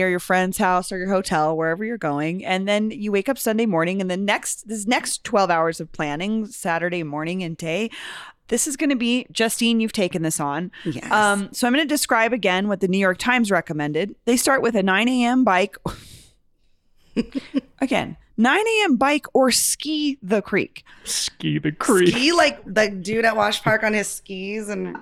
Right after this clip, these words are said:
Speaker 1: I
Speaker 2: like, rollerblade
Speaker 1: am
Speaker 2: skis?
Speaker 1: a hundred percent
Speaker 2: <laughs>
Speaker 1: sure that's what they are referring to.
Speaker 2: I couldn't figure that one out when I read it. I was like, "Ski."
Speaker 1: And I was like, "Mm, I don't think that's something people come here to
Speaker 3: Yeah.
Speaker 1: do. I think that's something weird,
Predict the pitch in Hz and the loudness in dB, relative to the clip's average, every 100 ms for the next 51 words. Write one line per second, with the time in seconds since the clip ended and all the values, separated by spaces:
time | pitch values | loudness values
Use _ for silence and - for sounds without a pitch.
0 | - 202 226 226 202 226 226 247 262 - | 0 4 4 6 6 6 6 6 4 0
1 | 302 320 - 220 226 - 320 294 - 302 | 4 6 6 4 2 4 4 6 2 2
2 | 269 247 226 - 226 180 165 175 - 208 | 4 4 4 4 4 4 2 0 0 2
3 | - 226 196 190 175 165 170 - 180 160 | 2 -2 -2 0 0 0 -4 -2 0 0
4 | 151 247 233 339 302 294 254 247 208 202 | 2 2 4 4 4 4 4 6 6 6
5 | 196 185 185 180 175 180 180 196 180 165 | 6 6 4 4 4 4 4 2 0 -4
6 | - - - - 208 214 214 214 208 202 | -6 -6 -6 -2 2 2 4 2 2 0
7 | 196 - - - - - 302 320 311 311 | -2 -2 -4 -8 -8 -2 2 2 2 0
8 | 202 381 381 359 359 - 415 508 571 605 | -2 -2 -2 -2 -4 -4 -4 -4 0 0
9 | 539 453 359 - - - - - - - | 0 -6 -4 -2 0 0 2 4 2 4
10 | 226 359 254 311 381 440 - 392 370 339 | 4 4 2 -2 -2 -4 -2 -6 -4 -6
11 | 220 233 240 247 214 | -2 0 2 2 -2